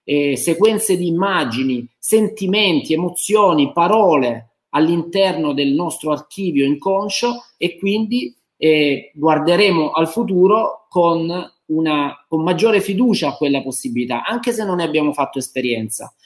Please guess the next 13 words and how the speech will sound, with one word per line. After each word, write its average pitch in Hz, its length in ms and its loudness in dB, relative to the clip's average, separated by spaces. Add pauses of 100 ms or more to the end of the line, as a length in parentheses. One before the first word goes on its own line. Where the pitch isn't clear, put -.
(160)
E 135 160 -6
questo 214 300 0
è - 20 0
un 202 80 2
lavoro 156 320 4
che 160 100 2
si 131 120 -2
fa 160 240 2 (380)
prima 156 720 2 (640)
di 156 720 0
scendere 143 480 -2
in 127 140 -2
campo 117 680 -4